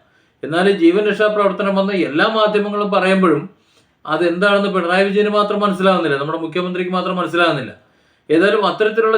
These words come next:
ജീവൻ രക്ഷാ പ്രവർത്തനങ്ങൾ നടന്നത് മുഖ്യമന്ത്രി നേരിട്ട് കണ്ടിരുന്നു. അതായത് തലയടിച്ച് പൊട്ടിക്കുന്നത് കണ്ടില്ല, മറ്റൊന്നും കണ്ടില്ല, ഒന്നും കണ്ടില്ല. വണ്ടിയുടെ മുന്നിലേക്ക് ചാടുന്ന, ആ, വ്യക്തികളെ സേഫായിട്ട് പിടിച്ചു മാറ്റുക മാത്രമായിരുന്നു, ജീവൻ രക്ഷിക്കുക മാത്രമായിരുന്നു, ആ, അവര് ചെയ്തിരുന്നതെന്നും അത്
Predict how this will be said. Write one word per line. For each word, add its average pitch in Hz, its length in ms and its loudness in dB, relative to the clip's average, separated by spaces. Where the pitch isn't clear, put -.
ജീവൻ 196 280 2
രക്ഷാ 208 240 0
പ്രവർത്തനങ്ങൾ 196 480 0
നടന്നത് 180 360 0
മുഖ്യമന്ത്രി 202 500 0
നേരിട്ട് 208 480 2
കണ്ടിരുന്നു. 196 460 0
അതായത് 156 220 0
തലയടിച്ച് 180 380 -2
പൊട്ടിക്കുന്നത് 185 400 -2
കണ്ടില്ല, 190 300 -2
മറ്റൊന്നും 170 320 -4
കണ്ടില്ല, 190 300 -2
ഒന്നും 170 180 -8
കണ്ടില്ല. 185 240 -2
വണ്ടിയുടെ 175 380 0
മുന്നിലേക്ക് 196 420 0
ചാടുന്ന, 180 340 2
ആ, 156 60 -2
വ്യക്തികളെ 185 420 -2
സേഫായിട്ട് 214 600 2
പിടിച്ചു 180 360 -4
മാറ്റുക 196 440 0
മാത്രമായിരുന്നു, 190 580 0
ജീവൻ 185 200 -2
രക്ഷിക്കുക 196 420 -2
മാത്രമായിരുന്നു, 180 560 -4
ആ, 160 80 2
അവര് 165 180 0
ചെയ്തിരുന്നതെന്നും 180 640 2
അത് 156 180 -2